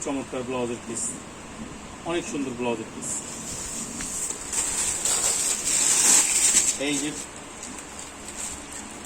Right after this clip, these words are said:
বন্ধুরা, দেখেন, আরও একটা কালার, হালকা পেস্ট কালার, খুবই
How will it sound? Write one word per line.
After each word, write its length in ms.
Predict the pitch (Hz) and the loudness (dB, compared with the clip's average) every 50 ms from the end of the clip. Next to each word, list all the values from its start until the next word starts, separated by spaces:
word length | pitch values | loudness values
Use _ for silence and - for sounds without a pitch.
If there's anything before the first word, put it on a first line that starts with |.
| 170 | -6
বন্ধুরা, 340 | 143 143 147 147 151 151 160 160 160 | -6 -4 -4 -2 -2 -2 -2 -2 -2
দেখেন, 200 | 156 156 170 165 160 156 | -4 -4 -4 -2 0 0
আরও 140 | 151 165 170 175 165 | 2 4 2 2 2
একটা 180 | - - 185 175 - | 0 -6 -6 -4 -4
কালার, 300 | 175 160 170 170 185 185 - - - - - - - - - - - - - - - - - - - | -2 0 2 4 2 2 0 -2 -8 -8 -6 -4 -2 -2 -2 -2 -2 -4 -4 -2 -2 0 0 2 2
হালকা 300 | 151 151 156 - 190 185 175 - | 2 2 2 0 0 -2 0 0
পেস্ট 240 | - 175 180 175 - - | 0 0 0 0 -2 2
কালার, 340 | 190 185 180 185 190 190 196 214 220 - - - - - - - - - - - - - - - - - - - - - - - - - - - - - - - - - - - - | 4 6 8 8 8 8 6 6 0 -8 -10 -12 -12 -12 -12 -12 -12 -12 -12 -12 -12 -12 -12 -12 -12 -12 -12 -12 -12 -10 -10 -10 -10 -10 -10 -10 -10 -10 -10 -10 -10 -10 -8 -6 -4
খুবই 200 | - 165 175 | -4 -2 -2